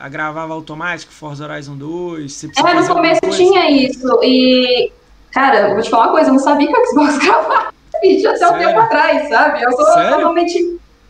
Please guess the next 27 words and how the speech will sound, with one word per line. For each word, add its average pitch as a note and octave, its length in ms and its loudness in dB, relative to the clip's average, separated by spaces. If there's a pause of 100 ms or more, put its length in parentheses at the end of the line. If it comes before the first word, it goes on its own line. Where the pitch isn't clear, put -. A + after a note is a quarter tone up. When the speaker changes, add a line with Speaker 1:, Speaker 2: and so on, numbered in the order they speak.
(100)
Speaker 2:
Sério. - 800 -2
Speaker 1:
Antigamente G3+ 560 -2
gravava G#3 480 -4
segundos, F3 640 -10
né? C3+ 40 -10 (220)
Agora F3 300 2
Speaker 2:
Então, - 120 4
Speaker 1:
grava - 260 2
Speaker 2:
é, - 480 2
Speaker 1:
minutos, D#4+ 540 2
Speaker 2:
é, C#4 120 2
Speaker 1:
né, - 80 2
Speaker 2:
mas F4 220 0
Speaker 1:
e - 20 -8
tal, - 120 -6
Speaker 2:
eu - 180 0
Speaker 1:
né? - 100 -14 (120)
Speaker 2:
sempre A#4 120 2
esqueço. A#3 1000 0
Então, D4 340 2
é D#4 80 4 (100)
uma D4+ 200 0
coisa D#4+ 240 0
assim, E4 180 -6
eu E4+ 60 0
vou E4 100 2
lá, D#4+ 60 2